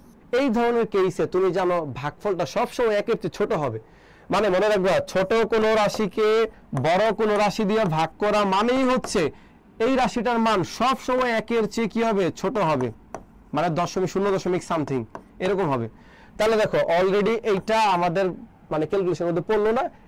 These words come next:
এইটাও পড়লো না, ঠিক আছে? আর এখানে যদি তুমি ভাগ করো, for example, তুমি যদি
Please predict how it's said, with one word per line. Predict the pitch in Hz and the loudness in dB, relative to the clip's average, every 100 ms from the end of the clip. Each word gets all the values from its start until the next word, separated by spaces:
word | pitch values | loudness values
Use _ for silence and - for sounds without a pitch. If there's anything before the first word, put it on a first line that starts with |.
| - | -8
এইটাও | - 254 202 247 202 | -2 -2 0 2 2
পড়লো | 180 151 120 | 0 -2 -2
না, | 110 117 - - - - - - | -6 -10 -20 -20 -20 -20 -20 -8
ঠিক | - 233 | -4 -2
আছে? | 233 262 - - - - - - | 0 -2 -4 -12 -20 -20 -20 -10
আর | - 160 | -2 2
এখানে | 185 240 262 | 2 2 2
যদি | 277 | 2
তুমি | 233 294 | 0 0
ভাগ | 240 190 202 | 2 0 0
করো, | 233 220 | 0 0
for | - 226 | 2 0
example, | 208 214 196 214 | 2 0 0 -2
তুমি | 208 202 | 0 0
যদি | 196 190 196 | 2 0 -2